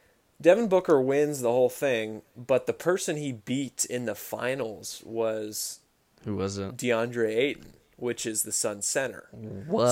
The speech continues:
Speaker 1: So, so we have our, we have our starting shooting
Speaker 2: Is he,
Speaker 1: guard.
Speaker 2: is he, uh, is he cleared to play two K?
Speaker 1: <laughs> Good one, good one, good one.
Speaker 2: Damn.
Speaker 1: That was a good one.
Speaker 2: <laughs>
Speaker 1: That was a good one.
Speaker 2: Thanks.
Speaker 1: Um, all for all,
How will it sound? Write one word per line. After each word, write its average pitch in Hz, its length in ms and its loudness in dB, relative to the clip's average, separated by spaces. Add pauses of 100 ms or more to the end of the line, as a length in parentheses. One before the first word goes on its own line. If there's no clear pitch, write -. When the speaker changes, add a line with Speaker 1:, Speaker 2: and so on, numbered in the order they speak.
Speaker 1:
So, 131 340 8
so 135 100 8
we 139 180 4
have 143 280 8
our, 117 380 6
we 135 120 -4
have 131 140 2
our 120 140 4
starting 135 420 4
shooting 185 320 0
Speaker 2:
Is 156 120 4
he, - 80 2
Speaker 1:
guard. 123 420 8
Speaker 2:
is 127 220 4
he, 190 220 6
uh, 123 280 10
is 104 140 2
he - 100 -4
cleared 123 400 2
to 107 180 6
play 110 420 4
two 110 220 0
K? 240 300 2
Speaker 1:
<laughs> - 960 -12
Good 117 1040 6
one, 113 220 2
good 117 240 2
one, 117 260 0 (220)
good 123 220 -2
one. 123 180 0
Speaker 2:
Damn. 120 500 8
Speaker 1:
That 135 140 6
was 139 120 6
a 139 60 4
good 139 180 4
one. 190 580 6
Speaker 2:
<laughs> - 60 -16 (440)
Speaker 1:
That 139 280 8
was 127 120 4
a 120 40 0
good 120 160 4
one. 117 120 2
Speaker 2:
Thanks. 101 400 2 (120)
Speaker 1:
Um, 123 460 8
all 123 180 8
for - 200 2
all, 131 100 8